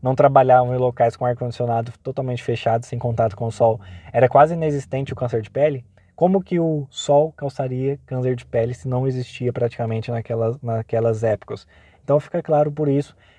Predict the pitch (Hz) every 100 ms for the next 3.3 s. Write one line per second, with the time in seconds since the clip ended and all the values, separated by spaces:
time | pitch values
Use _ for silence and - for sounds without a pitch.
0 | _ 156 151 135 135 147 147 143 131 135
1 | 131 120 123 - 139 _ _ 127 135 127
2 | 135 127 127 123 127 123 120 123 120 120
3 | 120 117 123